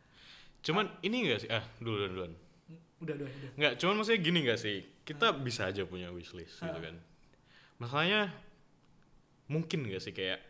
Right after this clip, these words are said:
Speaker 1: menghadir-, kalau menghadirkan mereka
Speaker 2: Hmm.
Speaker 1: ke Surabaya mungkin.
Speaker 2: Iya.
Speaker 1: Tapi kayak yang datang gitu loh.
Speaker 2: Eh.
Speaker 1: Menghadirkan orang untuk datang ke band yang
Speaker 2: Iya, iya,
Speaker 1: belum
Speaker 2: tahu,
Speaker 1: tentu
Speaker 2: tahu,
Speaker 1: ada
Speaker 2: tahu.
Speaker 1: listenernya gitu
Speaker 2: Tahu,
Speaker 1: loh.
Speaker 2: tahu. Eh,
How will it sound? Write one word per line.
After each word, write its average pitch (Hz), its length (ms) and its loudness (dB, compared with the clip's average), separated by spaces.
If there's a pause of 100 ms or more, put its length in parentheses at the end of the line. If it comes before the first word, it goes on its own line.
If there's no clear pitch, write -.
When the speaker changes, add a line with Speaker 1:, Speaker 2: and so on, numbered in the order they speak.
(560)
Speaker 1:
menghadir-, 107 560 -2 (760)
kalau 160 200 4
menghadirkan 131 640 2
mereka 127 260 0
Speaker 2:
Hmm. 123 80 2
Speaker 1:
ke 131 60 -4
Surabaya 131 320 2
mungkin. 101 520 -2
Speaker 2:
Iya. 165 160 -6
Speaker 1:
Tapi 151 220 4
kayak 180 300 6 (560)
yang 131 160 4
datang 117 480 2
gitu 90 180 -4
loh. 82 100 -12 (1160)
Speaker 2:
Eh. 226 400 -4
Speaker 1:
Menghadirkan 135 560 4 (640)
orang 147 420 2
untuk 143 160 -4
datang 120 360 4
ke 131 120 0
band 117 380 4
yang 127 160 6 (580)
Speaker 2:
Iya, 202 200 -2
iya, 180 100 2
Speaker 1:
belum 143 200 8
Speaker 2:
tahu, - 100 4
Speaker 1:
tentu 160 180 4
Speaker 2:
tahu, 156 60 8
Speaker 1:
ada 147 120 8
Speaker 2:
tahu. 143 80 6
Speaker 1:
listenernya 165 640 6
gitu 110 160 0
Speaker 2:
Tahu, 98 100 4
Speaker 1:
loh. 98 100 4
Speaker 2:
tahu. - 100 -6 (260)
Eh, 196 540 0